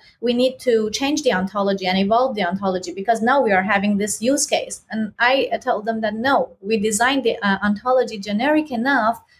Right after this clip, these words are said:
to be able to adapt to it, even new use cases." So it is not, uh, the case that, uh, there is, like, a new problem or a new set of data, uh, we have to change, uh, uh, everything or add, like, new things.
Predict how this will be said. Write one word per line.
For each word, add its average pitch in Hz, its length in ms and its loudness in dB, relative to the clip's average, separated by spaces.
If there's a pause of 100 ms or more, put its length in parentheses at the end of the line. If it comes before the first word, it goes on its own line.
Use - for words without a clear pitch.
(160)
to 254 120 2
be 220 140 2
able 254 460 2
to - 200 -4
adapt 254 440 0
to 240 100 2
it, 226 80 0
even 247 280 -4
new 302 160 0
use 214 280 0
cases." - 480 -6
So 220 120 0
it 165 140 -4
is 247 180 0
not, 277 220 -2 (440)
uh, 214 580 2
the 233 140 -2
case 254 420 2
that, 226 240 4 (200)
uh, 208 260 2
there 214 220 2
is, 214 240 0
like, 214 200 0
a 208 300 -2
new 220 240 -2
problem 226 720 0
or 196 140 0
a 196 160 0
new 208 240 0
set 233 240 0
of 220 180 -2
data, 214 680 2 (180)
uh, 190 240 0
we 214 200 -4
have 202 260 -2
to 208 140 -8
change, 202 400 0
uh, 180 300 -4 (120)
uh, 190 180 -4
everything 202 720 0
or 190 180 2
add, 190 280 0
like, 185 180 0
new 254 180 0
things. 190 480 -2